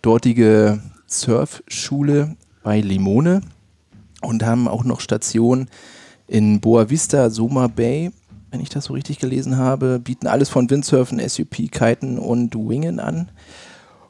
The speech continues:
Und ursprünglich kommt Felix, wenn ich das richtig recherchiert habe, aus der Werbebranche. Das ist irgendwie gar nicht so unüblich in der Surf-Branche, glaube ich.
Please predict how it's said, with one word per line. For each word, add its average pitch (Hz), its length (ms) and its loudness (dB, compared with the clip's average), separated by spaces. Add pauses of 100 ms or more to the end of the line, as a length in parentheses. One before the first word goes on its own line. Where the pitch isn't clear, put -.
(140)
Und 175 560 4
ursprünglich 165 520 2
kommt 143 260 2
Felix, - 600 0
wenn 139 80 0
ich 127 80 -2
das 123 180 -4
richtig 131 260 -8
recherchiert 120 380 -4
habe, 117 160 0
aus 110 140 -2
der 110 240 0
Werbebranche. 113 600 2
Das 113 180 -4
ist 117 100 -8
irgendwie 117 240 -4
gar 113 180 2
nicht 120 140 -2
so 117 140 2
unüblich - 480 -4
in - 100 -4
der - 220 -4 (520)
Surf-Branche, - 1700 -4
glaube 113 260 2
ich. 165 140 -10